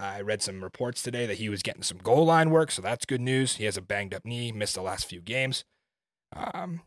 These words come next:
Seattle's run game has been completely ineffective since they've been missing him. Darius Bradwell just not able to get going. Uh, they are missing their left tackle, Liam Jimmons, again for the second straight week. Mike Minette had an injury. Left guard looks like he will play. Um,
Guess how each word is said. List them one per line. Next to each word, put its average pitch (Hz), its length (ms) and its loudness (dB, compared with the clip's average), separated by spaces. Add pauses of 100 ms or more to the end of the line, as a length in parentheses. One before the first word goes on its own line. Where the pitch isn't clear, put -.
Seattle's 135 460 6
run 123 260 2
game 147 280 2
has 110 160 -4
been 101 220 -8
completely 131 500 -2
ineffective 104 600 -4
since - 260 -8
they've 101 140 0
been 95 100 -8
missing 95 300 -6
him. 92 240 -10
Darius 110 340 2
Bradwell 104 540 0
just 90 340 -6
not 110 300 0
able 98 240 -6
to 101 100 -12
get 87 200 -10
going. 113 360 2 (520)
Uh, 226 120 -6
they 113 100 4
are 120 140 8
missing 110 300 2
their 95 140 -2
left 101 260 -2
tackle, 104 320 -2
Liam 98 240 -8
Jimmons, 107 340 -2
again 104 300 -2
for 98 100 -10
the - 80 -10
second 95 300 -6
straight 92 280 -10
week. 139 300 -2 (380)
Mike 107 260 0
Minette 104 480 -2
had 107 160 -4
an 104 80 -10
injury. 104 540 -4 (120)
Left 101 220 -2
guard 104 300 0
looks - 180 -6
like 90 140 -6
he 92 160 -12
will 90 120 -8
play. - 380 -14 (600)
Um, - 340 -8